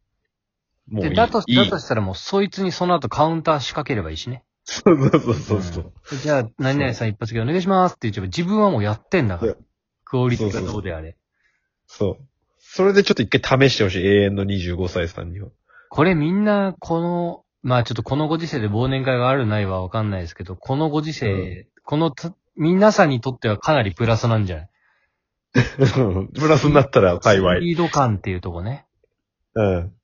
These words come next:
Speaker 1: もうマジ、
Speaker 2: うん。
Speaker 1: マジでもう秒ね。秒で返してね。
Speaker 2: そうね。ちょっと、こ-、受けて。
Speaker 1: ちょっとでも、「えー！」とか、
Speaker 2: ちょっと
Speaker 1: 「いやいやいやいやいや」とかなし。もう。
Speaker 2: あ、もうそれもなし。
Speaker 1: 「いや、俺はちょっと」とかなし。
Speaker 2: もうなしで、そう。
Speaker 1: うん。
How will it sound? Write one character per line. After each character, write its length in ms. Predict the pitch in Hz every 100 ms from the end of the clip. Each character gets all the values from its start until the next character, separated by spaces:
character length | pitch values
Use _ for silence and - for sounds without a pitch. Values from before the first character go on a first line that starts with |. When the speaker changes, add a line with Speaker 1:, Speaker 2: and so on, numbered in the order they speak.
| -
Speaker 1:
も 120 | 139
う 40 |
マ 140 | 170 247
ジ、 80 | 175
Speaker 2:
う 20 |
ん。 40 |
Speaker 1:
マ 140 | 175 339
ジ 140 | 262
で 80 | 196
も 400 | 160 135 113 95
う 40 | 113
秒 260 | 139 175
ね。 180 | 196 233 123
秒 260 | 117 190
で 100 | 208
返 160 | 202 160
し 60 |
て 60 | -
ね。 100 | 82 - _ - - _ _ -
Speaker 2:
そ 120 | 120
う 40 |
ね。 120 | 110 113
ち 80 | 233
ょ 20 |
っ 100 | 208
と、 300 | - 156 - _ _ _
こ-、 300 | - 196 - _ _ _ _ -
受 220 | 196 196
け 0 |
て。 60 | 262
Speaker 1:
ち 20 |
ょ 40 |
っ 20 | 302
と 60 | 190
で 80 |
も、 60 | 160
「え 400 | 180 233 254 262
ー！」 20 | -
と 80 | 151
か、 80 | -
Speaker 2:
ち 60 |
ょ 40 | -
っ 40 | - -
と 20 | 196
Speaker 1:
「い 40 |
や 100 | 262
い 80 | 262
や 120 | 254
い 100 | 254
や 120 | 247
い 80 | 247
や 100 | 240
い 80 | 233
や」 160 | 220 208
と 100 | 143
か 80 | 117
な 160 | 120
し。 240 | 147 - -
も 280 | 110 98 -
う。 40 | - - -
Speaker 2:
あ、 60 | 127
も 60 |
う 40 | 113
そ 80 | 180
れ 60 |
も 60 | 214
な 40 |
し。 20 | 247
Speaker 1:
「い 40 |
や、 160 | 233 233
俺 220 | 254 262
は 220 | 262 254
ち 180 | - 269
ょ 40 |
っ 100 | 247 _ -
と」 160 | 214 180
と 160 | 127
か 100 | 101
な 160 | 95 95
し。 220 | - - _ _ -
Speaker 2:
も 100 | 131
う 20 |
な 220 | 131 202
し 180 | - 180
で、 360 | 202 214 117 _ _ _ _ _ _ -
そ 280 | - 117
う。 20 | 107
Speaker 1:
う 40 |
ん。 160 | 95